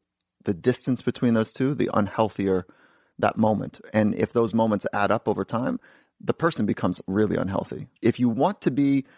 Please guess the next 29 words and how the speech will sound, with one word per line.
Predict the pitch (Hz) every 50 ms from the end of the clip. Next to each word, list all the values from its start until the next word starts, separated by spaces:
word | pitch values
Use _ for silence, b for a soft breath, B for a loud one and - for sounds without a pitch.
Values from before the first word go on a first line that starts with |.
| b b b b b _
fill | - 120
in | 113
the | 107 92
blank, | - 98 92 87
loving | - 95 104 92 95 101 95
and | 85
kind, | 85 - 95 101 98 92 87
whatever, | 90 101 101 101 98 98 98
or | 92 - 98 92 92 90
aggressive | - 90 - 98 104 107 - - 98 87
and | 87 -
this, | 101 98 -
that, | - 104 101
and | - 98
the | 98 101
other, | 101 98 101 107 b b b b b b b
but | 113 113
inside | 120 120 104 - - 151 160 156 117 107 101
you're | 101 98
scared | 98 - - - 107 104 101 101 101 101 - -
and | - 101 98
you're | 92 92 - - -
angry | - 107 113 110 107 101 101 98 98 95 -
and | - 98 92 95
you're | - 90 - - - - - B B B B B B B B B
holding | - 127 127 104 113 101 101
back | 107 98 101 101 98 - - - -
and | - 104 98 95 90 - - _ _ -
bitter | - 117 107 110 101 98 101 -